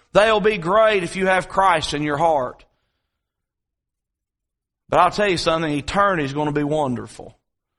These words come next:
Forever. It's gonna be perfect, according to the will of God. And Jesus has a lesson here for us.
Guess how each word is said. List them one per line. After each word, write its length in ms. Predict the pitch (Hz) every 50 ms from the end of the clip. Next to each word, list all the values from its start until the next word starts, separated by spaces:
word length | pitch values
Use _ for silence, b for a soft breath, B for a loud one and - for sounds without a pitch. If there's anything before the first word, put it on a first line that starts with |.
| _ _ _ _
Forever. 560 | - - 139 143 156 160 151 135 113 113 113
It's 160 | 92 139 135 -
gonna 200 | 151 156 147 135
be 260 | 135 139 131 120 - _ _ _ _ _ _ _ _ _ _
perfect, 800 | - - 160 139 127 117 110 - - - - - _ _ - - _ _ _ _ _ _ _ _ _ _ _ _ _ _ _ _ _ -
according 400 | - - 156 156 160 156 147 135
to 0 |
the 80 | 139
will 200 | 139 143 139 135
of 120 | 127 120 123
God. 420 | - 123 120 117 117 - 120 120 _ _ _ _ _ _ _ _ _ _ _ _ _ _ _ _ _ _ _ _ _ _ _ _ _ _ _ _ _ _ _ _ _ _ _ _ _ _ _ _ _ _ _ _ _ _ _ _ _ _ _ _ _ _ _ _ _ _ _ _
And 160 | 160 180 190
Jesus 640 | 160 151 208 247 277 294 285 285 330 339 262 - - - _ _ _ _ _ _ _
has 220 | 185 208 214 196
a 80 | 202 196
lesson 560 | 190 196 226 247 247 180 - - - 175 160
here 240 | 147 160 160 160 156
for 220 | - - 170 165
us. 400 | 160 156 156 170 190 196 - -